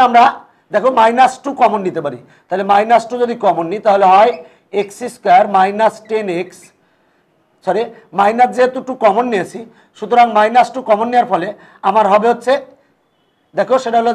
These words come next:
যে, উম, আহ, এখানে হবে ফাইভ এক্স, আর মাইনাস টু যেহেতু কমন নিয়েছি, তাহলে হবে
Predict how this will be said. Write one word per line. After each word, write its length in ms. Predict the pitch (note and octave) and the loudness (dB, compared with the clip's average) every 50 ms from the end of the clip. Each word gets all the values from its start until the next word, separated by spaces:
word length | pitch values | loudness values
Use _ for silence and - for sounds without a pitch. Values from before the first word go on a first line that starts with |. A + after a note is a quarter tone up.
| G3 | 0
যে, 60 | A#3+ A#3+ A#3 - - _ _ _ _ _ _ | -2 -2 -2 -6 -18 _ _ _ _ _ _
উম, 120 | D3+ E3 - - - D#3+ | -20 -20 -18 -8 -4 -2
আহ, 120 | E3 D#3 D3+ D3 F3+ | -2 -2 -2 -4 -6
এখানে 180 | G3+ - A3+ A3+ A3+ | -4 -2 2 2 2
হবে 120 | A3+ B3 - - - | 2 0 -4 -4 -2
ফাইভ 240 | F#3 G#3+ A3+ A#3+ B3+ - - - - G3 G#3 | 2 2 2 2 0 -4 -10 -10 -4 -4 -4
এক্স, 180 | D#3+ - - - - _ _ _ _ _ _ _ _ _ _ _ _ _ _ _ _ _ _ _ _ _ _ _ _ _ _ _ _ _ _ _ - F#3+ F#3 | -4 -4 -12 -20 -20 _ _ _ _ _ _ _ _ _ _ _ _ _ _ _ _ _ _ _ _ _ _ _ _ _ _ _ _ _ _ _ 0 2 2
আর 100 | F#3 F#3 - - - _ _ _ - F#3+ | 2 2 -2 -6 -18 _ _ _ -2 0
মাইনাস 340 | G3 G#3 A#3 A#3+ B3+ A#3+ - - | 0 2 4 4 2 2 2 -4
টু 60 | B3+ B3+ A#3+ | -6 0 0
যেহেতু 200 | B3+ B3 B3 B3 B3 B3 | 0 0 0 -4 0 2
কমন 200 | A3+ G#3 A3+ B3+ B3+ A#3 | 0 2 2 0 -2 -2
নিয়েছি, 280 | F#3+ E3+ - - - A#3+ A#3 - _ _ _ _ | -6 -6 -6 -10 -14 -14 -14 -16 _ _ _ _
তাহলে 180 | _ G3+ G3 G#3 G#3 | _ 2 4 4 4
হবে 160 | G3 A#3 C4 | 4 4 0